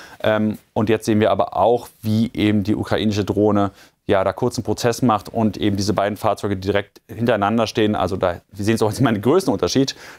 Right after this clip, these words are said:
Da also der B M P Schützenpanzer und da dieser kleine Desert Cross, der da, der direkt davor steht, ähm, wie dieses Fahrzeug hier zerstört wird. Ähm, das Ganze interessant auch hier mit Drohnen, die mittlerweile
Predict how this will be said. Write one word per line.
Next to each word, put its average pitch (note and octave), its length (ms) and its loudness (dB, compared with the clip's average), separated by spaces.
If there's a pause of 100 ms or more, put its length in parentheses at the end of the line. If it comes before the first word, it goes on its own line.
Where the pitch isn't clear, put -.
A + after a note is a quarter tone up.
(120)
Da A2+ 180 2
also A2 260 -2
der G2+ 160 2
B G2 140 0
M - 120 2
P G#2 160 2
Schützenpanzer B2+ 800 0
und G#2 260 -2
da F#2 140 2
dieser G2+ 400 0 (100)
kleine G2+ 300 0
Desert G2 340 0
Cross, - 300 -2
der A2 80 0
da, G2+ 200 2
der G2+ 140 0
direkt G2 220 -2
davor G2+ 240 0
steht, G2+ 240 0 (520)
ähm, G#2+ 380 0
wie A2+ 300 -2
dieses G#2 320 -2
Fahrzeug G2+ 400 -2
hier G#2 400 2
zerstört F#2 440 0
wird. D#2 220 -4 (800)
Ähm, G#2 380 0
das - 180 -6
Ganze C#3 320 2
interessant B2 540 0
auch A#2 180 4
hier B2+ 300 4
mit A2 340 0
Drohnen, B2+ 540 4
die A2+ 140 2
mittlerweile A2 580 4